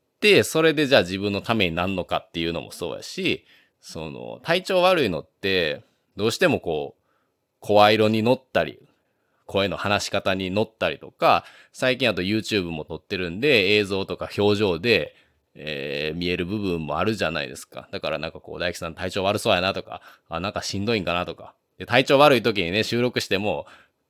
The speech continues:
あんまりなんかこう、自分の思い通りの話できなかったりしても、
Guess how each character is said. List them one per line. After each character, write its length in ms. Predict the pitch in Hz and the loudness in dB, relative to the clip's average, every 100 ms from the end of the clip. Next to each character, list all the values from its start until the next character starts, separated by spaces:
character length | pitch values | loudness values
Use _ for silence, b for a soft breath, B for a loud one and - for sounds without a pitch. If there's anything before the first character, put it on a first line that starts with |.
| _ | _
あ 100 | - | 0
ん 80 | 151 | 4
ま 100 | 147 | 4
り 80 | 135 | 4
な 100 | 110 | 2
ん 20 | |
か 100 | 98 | 0
こ 200 | 95 90 | -2 -4
う、 20 | |
自 160 | 87 101 | -4 -4
分 240 | 110 113 | 0 2
の 140 | 113 110 | 2 0
思 340 | - 120 123 | 0 0 4
い 40 | |
通 100 | 120 | 4
り 60 | 110 | 2
の 60 | 90 | 2
話 320 | 101 87 85 | -2 -4 -4
で 100 | 92 | -4
き 80 | 113 | 0
な 120 | 107 | 0
か 120 | 92 | 0
っ 100 | 90 | -4
た 80 | - | -6
り 80 | 76 | -10
し 100 | - | -6
て 120 | 98 | -2
も、 400 | 135 131 85 - | 2 2 2 -2